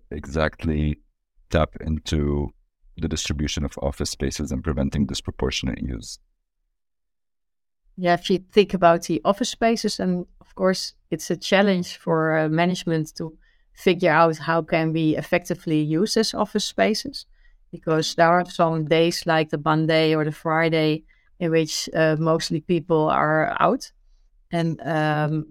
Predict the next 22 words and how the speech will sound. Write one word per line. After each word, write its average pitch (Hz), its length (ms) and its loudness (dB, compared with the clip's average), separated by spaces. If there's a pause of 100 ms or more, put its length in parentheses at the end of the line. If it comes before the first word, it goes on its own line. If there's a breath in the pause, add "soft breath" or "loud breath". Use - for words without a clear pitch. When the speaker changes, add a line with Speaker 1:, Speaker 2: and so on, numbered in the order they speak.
Speaker 2:
when 160 200 2
you 160 80 4
have 165 220 2
this, 156 200 -2
like, 156 260 2 (320)
big 160 220 0 (240)
fluctuations 170 920 2
of, 160 300 -2 (100)
uh, 160 240 -2 (140)
people 202 300 2
coming 180 340 4
in 180 180 4
and 170 120 6
out, 170 320 4 (400)
then 170 160 4
it, 165 200 -2 (300)
then 180 180 2
they 180 140 6
can 185 280 4
become 170 380 4
very, 165 500 2
uh, 156 340 0